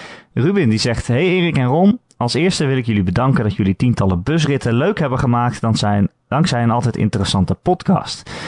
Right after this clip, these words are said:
Ik zou graag jullie mening willen weten over piraterij. Ik heb zelf al meerdere keren gezondigd hieraan, meestal om deze drie redenen. Ik heb geen geld om de game te kopen of meerdere games te kopen, ik ben maar een student. Eh, ik weet niet of de game het geld waard is.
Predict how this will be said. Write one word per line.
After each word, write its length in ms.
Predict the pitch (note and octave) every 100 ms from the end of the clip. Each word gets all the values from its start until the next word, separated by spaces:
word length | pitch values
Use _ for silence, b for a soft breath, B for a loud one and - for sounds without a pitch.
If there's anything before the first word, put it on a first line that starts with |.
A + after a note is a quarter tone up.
| B B
Ik 140 | - E3
zou 140 | F#3
graag 160 | - -
jullie 140 | G3+
mening 300 | F#3 G3+ G#3+
willen 160 | G3 F#3
weten 240 | F#3 F3+
over 180 | D#3+ D#3+
piraterij. 840 | F3 D#3 D#3+ D3+ C#3+ F3+ F3+ G#2 -
Ik 140 | -
heb 120 | C3
zelf 240 | - C#3+ C3
al 80 | B2
meerdere 300 | D3 C#3+ A#2+
keren 260 | A#2+ A2
gezondigd 480 | A2 G2 D#3 D3 B2
hieraan, 320 | B2+ G#2 F#2
meestal 340 | G2 - - A2+
om 140 | F#2
deze 320 | B2 B2+ G2
drie 320 | G2 C#3 A2+
redenen. 460 | F#2+ A#2 G2 F#2+ F#2 B B B B -
Ik 100 | -
heb 100 | -
geen 100 | G#2+
geld 280 | C#3+ A2+ G#2
om 80 |
de 80 | G#2
game 140 | A2 F#2
te 80 |
kopen 360 | - D#3 F#3+ -
of 160 | D3 D3+
meerdere 280 | D3 C#3+
games 200 | C#3 C#3
te 60 | -
kopen, 320 | C3+ C#3 F3
ik 100 | B2+
ben 160 | G#2 F#2
maar 140 | F2
een 100 | F2+
student. 420 | - G#2+ D#3 G3+ - B B B _ -
Eh, 360 | D3 A2 G#2
ik 100 | G#2
weet 100 | A2+
niet 140 | G2 G2
of 100 | -
de 180 | G2
game 100 | G2
het 100 | D#2+
geld 220 | - F#2+ F2
waard 280 | C#3 F#3+
is. 280 | G3+ G3+ -